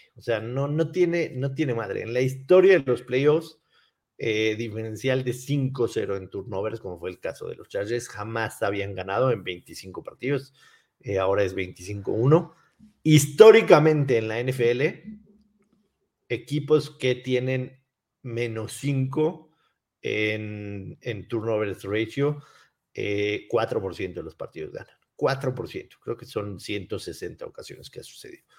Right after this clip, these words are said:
Y una de ellas, o sea, la primera en playoffs fue el, el sábado, y el cuatro por ciento. Yo, yo soy un, un, este,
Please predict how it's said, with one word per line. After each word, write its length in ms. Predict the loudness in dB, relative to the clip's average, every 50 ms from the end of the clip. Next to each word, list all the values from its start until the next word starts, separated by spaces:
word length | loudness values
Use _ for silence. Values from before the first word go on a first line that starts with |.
| -20 -20 _ _ _ _ -8
Y 160 | -4 -2 -2
una 220 | -2 0 0 0
de 140 | 2 2 2 4
ellas, 320 | 6 4 4 4 0 -8
o 100 | -10 -6
sea, 160 | -2 -2 -2
la 160 | -2 -4 -6
primera 320 | -6 -6 -4 -2 0 2 2
en 100 | 2 2
playoffs 380 | 2 4 6 6 4 4 0
fue 260 | -4 -2 0 0 0 0
el, 180 | -2 -6 -8
el 140 | -8 -8 -4
sábado, 520 | 2 2 4 4 6 6 4 4 2 -6 -18 _ _ _ _ _ -12
y 220 | -10 -10 -10 -10 _ -6
el 220 | -4 -4 -4 -4 2
cuatro 400 | 4 6 6 6 4 0 -2 -2
por 160 | -6 -6 -6
ciento. 680 | -4 -6 -4 -4 0 2 2 2 2 -2 -8 -16 _ _ _ -14
Yo, 1000 | -4 4 6 8 8 10 10 10 8 8 8 6 6 4 2 0 -6 _ _ _ _
yo 220 | -4 2 2 2
soy 260 | 4 4 2 4 4 4
un, 600 | 2 2 0 -2 -4 -6 -8 -8 -10 -12 -14 -18 _ _
un, 300 | -14 -14 -12 -12 -10 -4
este, 720 | -4 -4 -4 -4 -10 -18 _ -8 -6 -6 -6 -8 -10 -12